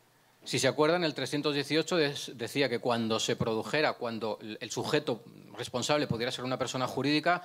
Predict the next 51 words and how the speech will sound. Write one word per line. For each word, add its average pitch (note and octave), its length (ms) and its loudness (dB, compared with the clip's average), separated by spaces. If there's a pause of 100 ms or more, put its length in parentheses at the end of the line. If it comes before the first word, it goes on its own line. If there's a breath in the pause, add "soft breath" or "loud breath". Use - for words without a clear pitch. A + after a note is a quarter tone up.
(120)
habría A#2+ 280 0
que C#3+ 80 -2
acudir C3+ 340 0
a B2 60 4
una C#3+ 280 0
persona A2 420 -2
física. G2 440 -6
¿A G2 100 -6
qué C#3 120 0
persona B2+ 440 -2
física D3+ 480 -2 (320 loud breath)
es C#3+ 260 2
la A#2 140 -6
responsable B2+ 580 -2
del C3+ 140 -2
incumplimiento A2+ 640 -4
y E3 40 -2
de C#3+ 80 0
la A2 80 2
comisión A2+ 460 -4
de G#2 120 0
ese, G2+ 320 -4
de G#2+ 120 -6
ese G2 160 -4
delito? F2 420 -10 (2500 soft breath)
Infracción B2+ 440 -2
de D#3+ 80 4
la D3 80 4
normativa, B2 480 2
lo G#2+ 120 2
que B2 60 2
he - 20 -2
dicho A#2+ 260 0
antes, G2 320 -4
que F#2+ 100 -8
se, F2+ 240 -6
que - 220 -16
se, - 300 -10
que - 100 -8
se G#2 100 -4
acredite B2 380 2
la D#3+ 60 2
infracción C3 400 -2
de C#3 40 0
la C3 100 2
normativa B2+ 420 0
de C3+ 80 4
preventiva A#2+ 500 -2
de B2+ 100 2
riesgos B2 280 2
laborales. A2 500 2